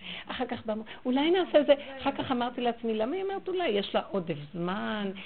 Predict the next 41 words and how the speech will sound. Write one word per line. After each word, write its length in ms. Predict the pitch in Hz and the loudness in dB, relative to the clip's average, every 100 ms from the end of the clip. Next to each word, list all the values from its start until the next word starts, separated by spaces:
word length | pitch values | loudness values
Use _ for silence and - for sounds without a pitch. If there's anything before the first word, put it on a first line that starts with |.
| - | -2
היא 120 | 262 | 4
הלא 160 | 269 214 | 6 6
עובדת, 420 | 196 175 190 190 | 2 0 0 0
היא 100 | 220 202 | -2 -2
כל 100 | 208 | -2
כך 160 | 226 233 | -2 -2
עסוקה, 420 | 220 214 - 180 | -2 -2 0 2
זה 100 | 214 | 2
קשה 360 | - 220 220 | 0 0 0
לה, 140 | 190 185 | 2 2
יש 300 | 220 247 247 | 4 2 2
לה 60 | |
בקושי 360 | 233 220 247 - - | -2 -4 -4 -4 -2
כוח, 260 | 220 185 - - - | 0 0 -2 -16 -12
וגם 240 | 247 233 233 | -2 2 4
ילדים 300 | 233 214 262 | 4 2 0
קטנים 320 | - 233 226 | 2 2 2
בבית, 320 | 220 185 185 | 2 2 0
והיא 120 | 202 | 0
צריכה 180 | 214 254 | -4 -2
גם 160 | 226 233 | 0 0
לנקות, 320 | 240 226 196 | -2 -2 0
גם 140 | 226 | 2
לבשל." 280 | 247 214 233 220 214 247 - 302 | 0 -2 -4 -6 -6 -10 -8 0
מה 240 | 226 339 494 | 4 6 4
עכשיו 260 | - 233 208 | 2 0 2
עוד 160 | 196 | 0
משרה? 360 | 196 185 - 175 | 0 -2 -4 -2
מה? 300 | 202 277 233 - - - - - - - - | 2 4 2 -2 -20 -20 -20 -20 -20 -20 -4
אתם 100 | 190 | 0
יודעים 180 | 196 | 0
שהשתגענו? 680 | 240 277 254 214 190 190 247 285 - - - - - - 240 | 0 -2 -2 -2 0 -2 -4 -8 -16 -20 -20 -20 -20 -18 -12
אז 80 | 262 | -4
תגידי 300 | 285 302 320 | -2 0 2
לבורא 380 | 277 240 233 226 | 2 2 2 0
עולם, 220 | 214 208 | -2 -4
"בורא 160 | 220 | -4
עולם, 140 | 240 220 | -4 -6
את 120 | 202 | -6
יודעת 300 | 208 233 - | -2 -2 -2
מה? 120 | 240 | -8